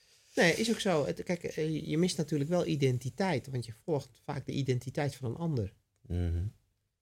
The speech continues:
Speaker 1: En je kopieert heel vaak. Wat ik vaak in Nederland, wat ik jammer vind in Nederland, is vaak dat als ik dan artiesten of muzikanten zie,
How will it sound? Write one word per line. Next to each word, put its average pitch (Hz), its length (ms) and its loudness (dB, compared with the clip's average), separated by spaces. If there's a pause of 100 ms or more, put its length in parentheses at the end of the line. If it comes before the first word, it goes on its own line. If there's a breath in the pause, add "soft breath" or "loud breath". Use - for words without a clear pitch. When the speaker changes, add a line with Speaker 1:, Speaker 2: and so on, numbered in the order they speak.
(100)
Speaker 1:
En 147 100 0
je 123 120 0
kopieert 139 560 -2
heel 127 180 0
vaak. 107 400 -6
Wat 120 140 -10
ik 113 120 -14
vaak 120 360 -6
in 131 140 -6
Nederland, 127 400 0
wat 113 100 -8
ik 117 100 -10 (100)
jammer 131 420 0
vind 113 300 -4
in 113 100 -6
Nederland, 117 340 -6
is - 140 -18
vaak 131 220 -14
dat - 180 -16 (500)
als 127 200 -2
ik 135 100 -6
dan 120 140 0
artiesten 117 480 -6
of 113 160 -4
muzikanten 143 580 -4
zie, 113 320 -8